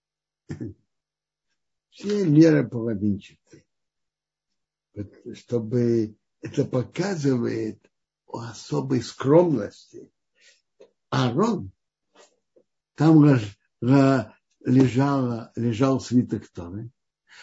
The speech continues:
Он символизирует Тору.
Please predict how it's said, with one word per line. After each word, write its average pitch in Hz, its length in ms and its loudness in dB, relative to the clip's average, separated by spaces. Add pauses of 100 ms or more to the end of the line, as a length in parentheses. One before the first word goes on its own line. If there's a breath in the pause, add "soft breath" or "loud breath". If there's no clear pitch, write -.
(180 loud breath)
Он 180 220 6
символизирует 120 1200 -2 (2500)
Тору. 101 340 -12